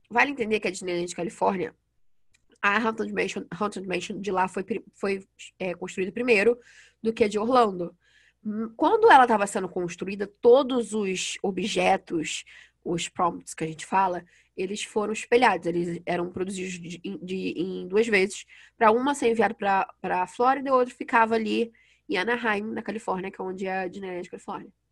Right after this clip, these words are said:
É, ah, inicialmente, a Haunted Mansion, vou explicar basic-, muito rápido o conceito,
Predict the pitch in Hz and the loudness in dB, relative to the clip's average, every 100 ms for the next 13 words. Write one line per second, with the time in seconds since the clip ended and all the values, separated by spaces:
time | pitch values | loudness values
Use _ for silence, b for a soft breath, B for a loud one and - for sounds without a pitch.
0 | _ B B B B _ - 220 214 208 | _ B B B B _ -2 0 2 0
1 | 208 208 202 202 202 190 - _ _ _ | 0 -2 -2 -2 -2 -2 -4 _ _ _
2 | _ _ _ _ _ _ _ _ 349 427 | _ _ _ _ _ _ _ _ 0 2
3 | 403 523 480 - 233 214 247 226 202 202 | 2 0 0 -2 0 2 2 0 -6 -8
4 | 190 180 196 185 - 165 160 _ - 180 | -8 -4 -2 -4 -6 -6 -8 _ -10 -4
5 | 180 180 - 226 185 185 185 _ - 240 | -4 -6 -8 -4 -2 -2 -6 _ -8 -6
6 | 466 392 269 214 208 190 - 196 - 185 | -4 -4 -2 -4 -4 -8 -6 -8 -6 -8
7 | - | -10